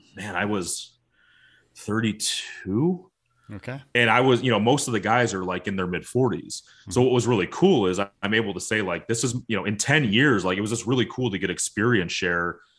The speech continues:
Speaker 1: And I see the, and it was really cool to then understand, to watch some of their tips and tricks. So I recommend any entrepreneur, like, look for a peer group, look for other successful entrepreneurs that you can learn from,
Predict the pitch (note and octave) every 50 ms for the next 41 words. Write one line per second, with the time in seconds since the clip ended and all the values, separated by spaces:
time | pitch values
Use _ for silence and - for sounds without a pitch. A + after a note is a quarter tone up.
0 | _ _ _ _ _ _ _ - - A2 G#2+ G2+ - - - G3 A3 D#3 A2 G#2
1 | G#2 A#2 A2+ G#2+ A2+ A2 A2 A2+ - G2+ A2 C3+ B2+ A#2 F#2 - - - G2 G2+
2 | A#2+ - A2 F#2 G#2 G2+ F#2+ - G#2+ G#2 G2 F#2 F2 F2 E2+ - - - - _
3 | - G2 G#2+ A2 G#2+ G2 - F#2 F2 E2+ F2+ F2+ F#2+ F#2+ F#2+ - - - - -
4 | _ _ _ _ _ _ _ - - A#2+ A2+ G#2+ F#2+ F2 - - - A2 G#2 -
5 | - F#2+ E2+ E2 - - A2+ G2+ F2+ - - G#2 B2 D3 F3+ - D#3 B2 A2+ G2+
6 | G2+ A2 G#2+ G#2 G#2 G#2 G2+ - - F2+ - F#2 F2+ G2 A2+ G2+ F#2+ F2+ F2 E2+
7 | E2 - - _ _ _ _ _ - G#2 A#2+ - - - - D3 G#2 D#2+ - -
8 | - - A2 G#2+ G2 - F2+ E2 D#2+ D2+ G2 A2+ A#2 - - - A#2+ G2 - F#2+
9 | G2 G#2+ G2+ - - - - - - G2+ - - G2 F2 E2+ F#2 F#2+ F2 - -
10 | - F2 F#2 F2+ F2+ E2+ F2 E2 D#2 E2 F#2 F2+ - E2+ D#2 D#2 D#2+ F2+ A#2 B2+
11 | A2 - - F2+ E2 E2 E2 E2 D#2+ D#2+ D#2+ E2